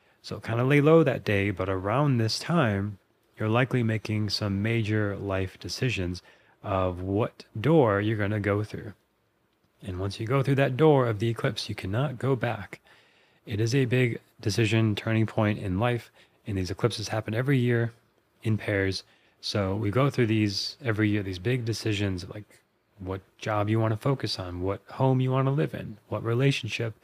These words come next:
choices you wanna make. And those decisions are very important, but it's also, I recommend that you don't make them on the day of the eclipse. So not April twentieth,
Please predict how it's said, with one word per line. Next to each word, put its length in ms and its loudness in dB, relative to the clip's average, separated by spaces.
choices 420 -2
you 80 0
wanna 200 2
make. 240 -2
And 480 -2
those 380 0
decisions 580 -2
are 560 -2
very 260 2
important, 720 0
but 180 -6
it's 80 -10
also, 600 -2
I 40 -4
recommend 400 0
that 80 -8
you 100 -4
don't 240 -2
make 200 -4
them 160 -4
on 580 0
the 120 0
day 480 -4
of 240 -4
the 160 -4
eclipse. 580 -10
So 180 -8
not 240 0
April 200 2
twentieth, 560 0